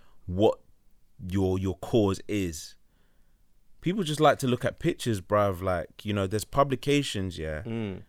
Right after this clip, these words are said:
Speaker 1: with the reading age of, like, ten, and adults read it, you know,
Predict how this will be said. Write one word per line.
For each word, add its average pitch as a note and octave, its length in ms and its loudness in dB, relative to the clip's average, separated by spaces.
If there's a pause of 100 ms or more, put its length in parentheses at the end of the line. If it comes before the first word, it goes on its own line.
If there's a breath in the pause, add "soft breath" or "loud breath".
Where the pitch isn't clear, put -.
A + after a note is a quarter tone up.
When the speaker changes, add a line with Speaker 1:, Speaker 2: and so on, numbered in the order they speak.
(100)
Speaker 1:
with G2+ 120 -4
the G2 100 0
reading G#2 480 4
age F#2+ 360 0
of, E2+ 180 -4
like, E2+ 460 -2
ten, F2+ 460 -2 (360)
and F#2 180 -4
adults A2 440 2
read G2+ 240 0
it, - 140 -12 (1080)
you F2 120 -4
know, F2 280 -4